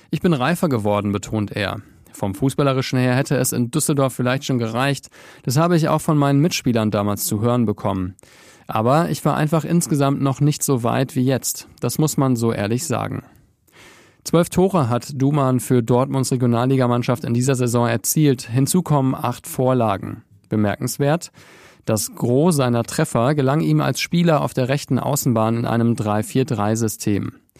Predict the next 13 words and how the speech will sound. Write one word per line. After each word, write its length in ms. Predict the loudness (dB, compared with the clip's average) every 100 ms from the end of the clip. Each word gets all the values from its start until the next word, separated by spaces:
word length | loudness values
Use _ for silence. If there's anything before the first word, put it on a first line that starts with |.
| -20 -20 -20 -20 -4
Am 100 | 0
Wochenende 460 | 0 2 2 4 4
möchte 260 | 2 0
er 140 | 0 0
diese 280 | 0 0
Bilanz 420 | 2 2 2 -2 -2
ausbauen, 760 | -2 -2 -2 -2 -2 -4 -6 -10
in 160 | -4 -2
einem 300 | 0 0 0
für 160 | 0
ihn 320 | 0 2 2 2
besonderen 540 | 0 0 0 0 -2
Spiel. 480 | -4 -2 -2 -2